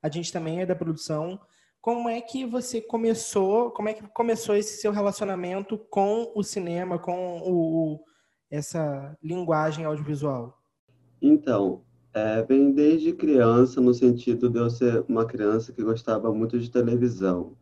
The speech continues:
Speaker 2: né, de consumir, é, produto da T V, né, de ver todas as novelas. Eu assistia todos os canais, então eu era bem viciado em televisão, né? É,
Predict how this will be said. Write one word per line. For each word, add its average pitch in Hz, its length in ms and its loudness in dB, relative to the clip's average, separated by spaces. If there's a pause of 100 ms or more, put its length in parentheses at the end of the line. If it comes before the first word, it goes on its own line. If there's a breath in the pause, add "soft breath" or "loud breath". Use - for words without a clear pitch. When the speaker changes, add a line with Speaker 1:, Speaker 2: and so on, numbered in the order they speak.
Speaker 2:
né, 98 200 0
de 92 100 -4
consumir, 98 880 0 (580)
é, 95 380 4
produto 101 460 0
da 104 120 2
T 123 220 2
V, 92 380 2 (500)
né, 90 400 -2 (160)
de 92 220 -6
ver 95 140 0
todas 98 300 -2
as 107 120 -2
novelas. 127 1160 4 (400 soft breath)
Eu 101 80 -2
assistia 101 480 -4
todos 104 320 -2
os 101 160 -6
canais, 127 800 2
então 117 320 -2
eu 110 80 0
era 113 260 2 (120)
bem 120 320 4
viciado 127 420 0
em 123 60 4
televisão, 120 640 0
né? 98 240 0 (760 soft breath)
É, 92 640 -2